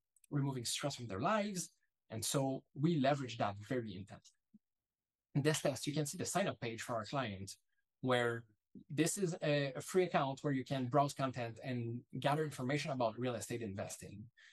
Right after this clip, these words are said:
And so we changed the value proposition with a more aspirational,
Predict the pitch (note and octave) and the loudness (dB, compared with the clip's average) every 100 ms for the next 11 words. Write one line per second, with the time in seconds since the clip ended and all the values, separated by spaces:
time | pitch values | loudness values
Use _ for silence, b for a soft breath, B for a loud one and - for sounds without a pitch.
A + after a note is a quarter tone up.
0 | B B - B2+ C#3+ C#3 F3 G3 F3 C#3 | B B -8 -4 0 2 4 4 4 4
1 | C#3 D#3+ C#3+ C#3+ A#2 A#2+ A#2+ - A2+ G#2+ | 6 4 2 0 0 -2 -4 -4 -4 -6
2 | G#2+ C3 B2 B2+ D3+ D3 - D3 - D3 | -2 0 0 2 2 0 -2 -2 0 -2
3 | C3 A#2+ B2 A2+ G#2+ | -2 0 0 0 -2